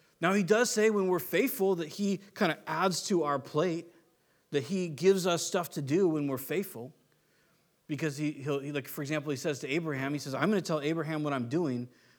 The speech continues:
because I know he's faithful and I know he'll do whatever I ask him to do." And so there was this, this,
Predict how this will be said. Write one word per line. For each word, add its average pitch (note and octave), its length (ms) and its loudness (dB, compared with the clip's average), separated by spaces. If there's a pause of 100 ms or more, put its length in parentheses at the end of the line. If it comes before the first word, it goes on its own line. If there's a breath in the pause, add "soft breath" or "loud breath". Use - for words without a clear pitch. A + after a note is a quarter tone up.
(160 soft breath)
because C#3+ 240 -2
I C3 80 -2
know C#3 220 2
he's D3 180 -4
faithful B2+ 520 -8 (260 soft breath)
and A#2+ 140 -6
I A#2+ 80 -4
know B2 160 0
he'll B2 100 -6
do B2 180 -2
whatever A2+ 340 -2
I G#2+ 40 -2
ask G#2+ 240 -8
him G#2+ 80 -8
to G#2 60 -10
do." G2 260 -8 (360 soft breath)
And A#2+ 100 -8
so B2 160 -2
there B2 140 -2
was B2+ 160 -4
this, A#2 140 -8 (160)
this, C3+ 320 -6